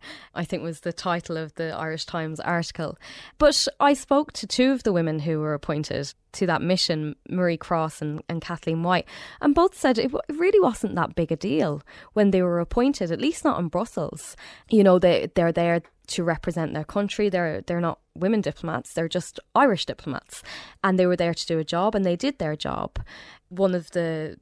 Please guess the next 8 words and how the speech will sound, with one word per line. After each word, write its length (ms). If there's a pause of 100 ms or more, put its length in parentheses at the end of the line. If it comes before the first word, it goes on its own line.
(280)
important 520
factors 480
was 160
that 140
there 120
was 160
enough 380
women 320